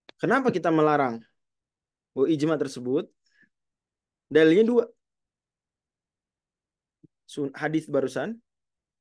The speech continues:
hadis aku, hadis tadi, dan dalil lain,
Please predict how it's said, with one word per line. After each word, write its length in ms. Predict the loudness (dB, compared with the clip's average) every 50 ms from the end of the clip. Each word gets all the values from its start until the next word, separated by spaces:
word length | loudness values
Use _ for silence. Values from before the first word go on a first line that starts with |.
| _ _ _ _ _ _ _ _ _
hadis 240 | -10 -10 -8 -8
aku, 400 | -8 -10 -6 -2 0 0 0 0
hadis 320 | -2 -4 -6 -8 -10 -14 -18 _
tadi, 360 | _ -6 -6 -4 -4 -6 -8 -10 _ _ _ _ _ _ _ _ _ _ _ _ _ _ _ _ _ _ _ _ _ _ _ _ _ _ _ _ _ _ _ _ _ _ _ _ _ _ _ _ _ _ _ _
dan 320 | 0 2 2 2 2 -2 -6 _ _ _ _ _ _ _
dalil 240 | 2 6 6 6 6
lain, 260 | 6 6 4 2